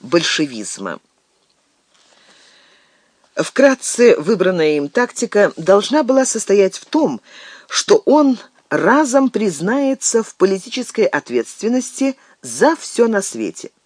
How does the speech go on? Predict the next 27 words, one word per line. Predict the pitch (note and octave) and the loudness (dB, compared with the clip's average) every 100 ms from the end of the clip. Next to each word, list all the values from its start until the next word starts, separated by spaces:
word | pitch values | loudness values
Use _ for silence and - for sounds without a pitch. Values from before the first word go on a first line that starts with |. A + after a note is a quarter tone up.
| _ _ _ _ | _ _ _ _
тем | - G#2+ | -4 -2
самым | - D#3+ G3+ G#3 A3 - - - | -2 0 0 -2 -6 -12 -20 -16
спасая | - - C#3 - C#3 B2+ B2 | -12 -4 -4 0 0 0 -2
семью | - B2+ A2 C#3 A#3 | -4 -6 -4 -4 -2
и | G#3+ | -2
подчёркивая | C3 - F3+ E3+ - D#3 D3 | -4 -2 -2 -2 -2 0 0
символичность | - C#3+ C3+ D3 F3+ - D#3 - | -2 -6 -4 -4 -6 -8 -8 -8
своей | - C#3+ E3 G3+ | -4 -4 -2 0
роли, | B3+ F#3+ A2 - - - | 2 2 0 -6 -14 -12
и | - | -8
в | - | 0
то | D#4 | 0
же | A3 | 0
самое | - B2+ A#2+ A#2 | -2 -4 -2 -4
время | A#2+ B2+ B2 - - - | 0 -2 -2 -10 -18 -18
будет | B2+ G3 G#3+ | -4 -2 -2
категорически | - C#4+ C#4 D4 F#3 - - | -4 -2 0 -2 -2 -8 0
отрицать | D3 C#3+ C#3+ - A3+ C4 - - | 0 0 -6 -4 -4 -4 -6 -4
или | C4+ F#3 | 0 2
тонко | - C3 A#2 - | 2 -2 -2 -4
опровергать | - - A#2+ A2+ C3 A3 D4 - - - | -4 -4 -2 -2 -2 0 0 -4 -20 -20
свою | - - F3+ C4 | -8 0 0 0
причастность | A#3 F#3+ B3+ C#4 - B3+ - - - - _ _ | -8 -2 0 0 -2 -4 -4 -12 -20 -20 _ _
к | |
какому-либо | E3+ D#3 - C#4+ D4+ C4 G3 C4+ C4+ G3 | -4 -2 0 0 2 0 0 2 2 0
конкретному | - C4+ C4 G3+ D3+ B2 B2 | -2 -2 0 2 2 2 -6
преступлению, | G#2+ B2 - A#2+ A#2+ A#2 A2+ A2 | -6 -10 -8 -8 -4 -4 -4 -8